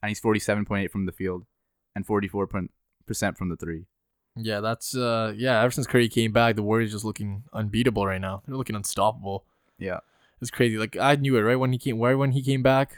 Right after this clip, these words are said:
Speaker 2: against the Pelicans, like, it was over. Like, they were not gonna win, like, more than a game in that series, man. It was already over.
Speaker 1: I was surprised they won one game, man.
Speaker 2: Oh my God.
Speaker 1: Es-, especially after the first game when Cr-, Craigie wasn't even in.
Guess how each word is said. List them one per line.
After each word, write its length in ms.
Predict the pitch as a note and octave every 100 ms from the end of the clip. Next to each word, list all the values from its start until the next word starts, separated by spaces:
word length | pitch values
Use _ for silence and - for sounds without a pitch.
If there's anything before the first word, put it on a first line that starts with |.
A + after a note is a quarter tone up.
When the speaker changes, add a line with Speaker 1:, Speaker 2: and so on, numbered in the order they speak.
| -
Speaker 2:
against 280 | A2 A#2
the 60 | -
Pelicans, 580 | B2 B2 A#2+ C3 B2+ C3 _ - - - -
like, 140 | - E2+ -
it 60 | -
was 120 | A2+
over. 340 | A2 G#2 G2+ G2
Like, 140 | G2 A2+
they 140 | A2+ B2
were 120 | B2
not 160 | B2 B2
gonna 120 | A2+
win, 180 | A2 G#2+
like, 240 | G#2 G#2
more 220 | A2+ A2
than 120 | G#2+
a 40 | G#2
game 280 | G#2+ G#2 G2
in 80 |
that 180 | G2 G2
series, 320 | - G2 G2
man. 180 | G2 F#2
It 40 | G#2+
was 100 | A2
already 240 | G2 G2
over. 100 | G2
Speaker 1:
I 40 |
was 120 | C3 C3+
surprised 320 | B2 C3 B2
they 60 |
won 160 | A2+ A#2
one 160 | A#2+ C#3
game, 220 | G#2+ F#2+
man. 200 | F#2+ A#2
Speaker 2:
Oh 140 | G#2+
my 100 | F#2+
God. 240 | G2 G2+ G#2
Speaker 1:
Es-, 120 | G#2
especially 380 | G#2+ - B2+ C3+
after 160 | A2 A2
the 80 |
first 240 | - B2+ -
game 160 | A#2
when 120 | G#2+ G2
Cr-, 240 | - A2+ A2+
Craigie 340 | - A2 G#2+
wasn't 260 | G2 G2+ G#2
even 160 | G2+ F#2+
in. 220 | A#2